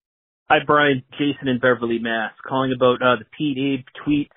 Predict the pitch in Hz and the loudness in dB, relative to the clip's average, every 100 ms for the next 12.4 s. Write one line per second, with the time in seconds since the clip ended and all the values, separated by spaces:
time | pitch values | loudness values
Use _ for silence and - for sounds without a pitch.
0 | - - - - 117 117 117 113 113 - | -20 -20 -10 0 2 4 4 2 -2 2
1 | 139 135 123 - 110 131 117 - 113 113 | 4 6 4 -6 -2 0 0 0 -2 -2
2 | 107 107 117 110 104 113 104 120 104 110 | -4 -4 0 0 2 -2 -2 -6 -4 -6
3 | - 113 117 - 117 - 123 117 113 _ | -6 -6 -6 -4 -4 -4 0 0 0 _
4 | _ 120 113 135 143 139 131 - 135 - | _ -6 -4 -4 -4 -6 -12 -10 -10 -10
5 | 135 135 127 120 147 131 131 - 113 - | -8 -6 -6 -6 -4 -4 -4 -8 -12 -2
6 | 123 143 135 131 123 _ _ _ _ 123 | 0 0 0 -2 -4 _ _ _ _ 0
7 | 123 - 120 113 - 110 117 113 104 110 | 0 2 2 0 -6 -2 -2 0 0 0
8 | 107 98 92 80 _ _ _ - _ _ | 0 0 -2 -4 _ _ _ -20 _ _
9 | 175 196 202 180 160 - 151 - 151 - | 4 6 6 2 -6 -10 -14 -10 -10 -8
10 | - 151 139 135 131 127 - - 117 - | 0 0 2 0 -2 -6 -6 -6 -6 -4
11 | 110 - 117 110 - _ 98 131 143 127 | -8 -2 0 0 -2 _ -2 2 2 0
12 | 120 123 123 120 | -2 -2 -4 -8